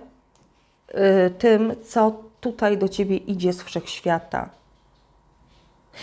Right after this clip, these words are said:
Kieruj się tą taką, e, intuicją, ale też, e, prowadzeniem ze strony, e, swoich przodków, swoich aniołów, którzy tylko czekają, żeby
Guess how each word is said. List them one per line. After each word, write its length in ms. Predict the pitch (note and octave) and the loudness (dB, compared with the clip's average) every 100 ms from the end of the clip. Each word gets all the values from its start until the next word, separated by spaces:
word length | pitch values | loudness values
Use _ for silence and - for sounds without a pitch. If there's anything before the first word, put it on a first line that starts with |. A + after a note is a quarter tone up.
| - - | -20 0
Kieruj 280 | A#3+ B3+ A3+ | 4 4 4
się 180 | A#3 | 0
tą 320 | A3 A3 G#3 G#3+ | 2 2 2 2
taką, 680 | G3+ G3+ G3 F#3 F3+ F#3 F#3+ _ _ - _ | 0 0 0 2 0 -2 -6 _ _ -20 _
e, 400 | - - F3 F3 | -6 0 2 2
intuicją, 1000 | E3+ G#3+ G#3+ G3+ B3 - - G#3 F3 F3+ - | 2 0 2 0 0 -2 2 4 4 2 2
ale 220 | G3 F#3 | 2 2
też, 400 | F#3 G#3+ - - | 2 0 -2 -4
e, 360 | - F3+ F3+ | 0 2 0
prowadzeniem 1080 | F3+ - G#3 G3+ F3 F#3+ A#3 A3+ F#3+ F3+ F#3 G3 - - _ _ _ _ - - | -2 -4 0 0 2 2 2 2 2 0 -6 -12 -20 -20 _ _ _ _ -20 -6
ze 240 | F#3+ A3+ | -4 -4
strony, 760 | A3+ - G#3 G3+ G3+ G3 G3+ G#3 - - F#3 F3+ F3+ | -4 0 2 2 2 0 0 -4 -10 -6 -2 -2 -2
e, 40 | |
swoich 460 | F#3 - - F#4+ G#4 | -6 -6 0 0 0
przodków, 680 | - G3+ F#3+ - - F#3 F3+ | -2 0 0 -4 -10 -10 -10
swoich 460 | - A3 A3 G#3+ G3+ | -8 -2 -2 -2 -4
aniołów, 720 | F#3+ F3+ G3 F#3+ F3 F3 - - - _ | -2 0 0 0 -2 -4 -16 -20 -20 _
którzy 240 | G3+ G#3+ | -4 -2
tylko 220 | A#3+ A#3+ | -2 -4
czekają, 680 | B3+ A3+ A3+ F3+ F3+ D#3+ D#3+ | -6 -8 -2 2 2 0 -4
żeby 440 | D#3+ D#3+ D#3 - | -6 -6 -4 -4